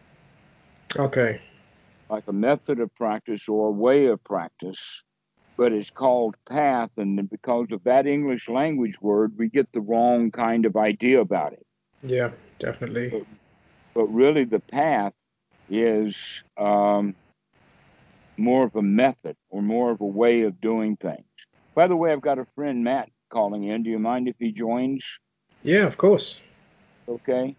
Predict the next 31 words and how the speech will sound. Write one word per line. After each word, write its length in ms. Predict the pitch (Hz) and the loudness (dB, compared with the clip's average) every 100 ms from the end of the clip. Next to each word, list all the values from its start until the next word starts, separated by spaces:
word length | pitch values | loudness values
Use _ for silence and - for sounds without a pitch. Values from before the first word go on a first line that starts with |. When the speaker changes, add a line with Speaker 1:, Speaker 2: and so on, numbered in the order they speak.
| - | -8
Speaker 2:
All 140 | 101 | -6
right. 280 | 95 101 98 | -4 -4 -4
I'll 200 | 98 98 | -2 -4
bring 260 | 98 98 95 | -4 -4 -2
him 160 | 92 | -2
on 260 | 85 87 90 | -2 -2 -2
there. 280 | 85 90 92 _ _ _ _ _ _ | -2 -4 -6 _ _ _ _ _ _
So, 460 | - - 143 131 85 _ _ _ _ _ _ _ _ _ _ _ _ _ _ _ _ _ _ - | -10 2 6 6 4 _ _ _ _ _ _ _ _ _ _ _ _ _ _ _ _ _ _ 0
basically, 640 | 143 190 196 196 - 160 | 4 4 2 -4 2 4
we're 180 | 147 135 | 6 2
beginning 580 | 127 - - 151 151 135 | -2 -6 -2 2 4 2
to 140 | 123 120 | 2 2
look 240 | 156 - | 2 4
at 140 | 127 117 - | 2 2 2
what 200 | 139 131 | 2 2
the 100 | 127 | -4
Buddha's 520 | 117 131 120 110 - | 0 2 2 0 -2
teaching 520 | - 165 - 113 101 | 0 0 2 0 2
is 340 | 98 98 101 101 | 4 4 2 -2
from 280 | - 117 | -2 0
the 60 | 107 | 0
perspective 800 | - 110 - 131 139 - 127 113 | 0 -4 -2 2 2 2 0 4
of 180 | 110 95 | 2 4
the 220 | 110 113 | 4 4
Eightfold 460 | 123 _ 113 107 | 4 _ 0 2
Noble 280 | 107 101 87 | 2 2 0
Path 400 | - 131 127 120 | -2 0 0 0
as 300 | - 117 127 110 | 0 2 2 0
it 120 | 98 | -8
applies 760 | - 123 135 135 110 104 - - | -8 -4 -2 0 0 -2 -6 -2
to 380 | 107 98 98 | 2 4 2